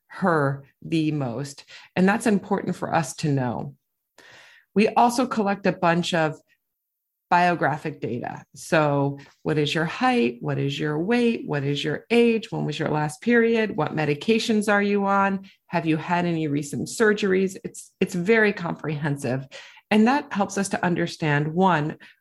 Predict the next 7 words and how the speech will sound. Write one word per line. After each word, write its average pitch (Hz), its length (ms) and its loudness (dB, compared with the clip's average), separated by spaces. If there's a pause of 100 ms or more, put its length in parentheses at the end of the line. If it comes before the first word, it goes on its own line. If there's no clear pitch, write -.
(140)
are 240 200 6
you 240 240 0
a 233 60 -2
great 202 300 -4
candidate 180 680 -2
for - 300 -4
Evernow? 180 560 -2